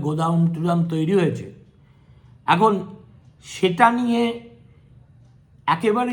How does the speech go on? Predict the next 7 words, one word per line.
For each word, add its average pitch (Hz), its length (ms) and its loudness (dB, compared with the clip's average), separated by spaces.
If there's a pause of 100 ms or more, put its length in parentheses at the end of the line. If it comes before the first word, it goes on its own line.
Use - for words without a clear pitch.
(100)
যদি 220 180 -2 (140)
আপনি 208 180 -8 (160)
আক্ষরিক 202 520 2
অর্থে 185 200 0 (100)
বিতর্ক 165 340 4 (120)
করেন, 123 220 -2 (1300)
তাহলে 190 460 4